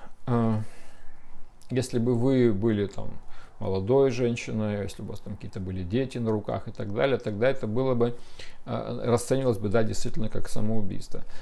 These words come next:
Но для людей преклонного возраста, м, есть интересные наставления. Пожалуйста, м, Шримад Бхагаватам, седьмая песнь,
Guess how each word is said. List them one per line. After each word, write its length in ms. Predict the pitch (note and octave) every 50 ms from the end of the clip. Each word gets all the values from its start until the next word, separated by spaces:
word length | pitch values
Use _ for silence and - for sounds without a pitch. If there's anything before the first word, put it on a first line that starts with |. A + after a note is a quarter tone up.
| - - -
Но 340 | C#3 D3+ D3+ C#3+ C3+ C3 B2
для 160 | A#2 A2+ C3+
людей 340 | C3 C#3 C#3 C3+ C#3+ D3+ D3+
преклонного 640 | C#3+ - D3 D3 - D#3+ F#3 G3 F3+ E3 D#3+ D3+
возраста, 680 | C#3 B2+ C#3+ E3 E3 D3 D3 C3+ C3 B2 - C#3 B2 A#2+ -
м, 220 | B2+ A#2+ A#2+ A#2+
есть 400 | A2+ A2+ A2+ C3+ C#3+ C3+ - -
интересные 520 | B2 A#2 - C3 B2 B2 A#2 - - B2 A#2
наставления. 840 | A#2 A2+ - - D3 C#3+ D3 C#3+ C3 A2+ G2+ F#2+ F#2 F#2+ G2 G2 G2
Пожалуйста, 680 | - - G#2 G#2+ A2+ A2+ G#2+ G#2 - - G#2+ G#2 G2+
м, 280 | G#2+ A2 G#2 A2 A2 G#2+
Шримад 360 | - - B2 A#2 A2 A2 A2
Бхагаватам, 640 | A2 B2 A#2 A#2+ A#2 A#2+ A2 G2+ F#2+ - G2+ F#2+
седьмая 460 | - - A2 G#2+ A2+ A#2 G#2+ G#2 G#2
песнь, 420 | G2+ - C3 C#3+ D3 - - D3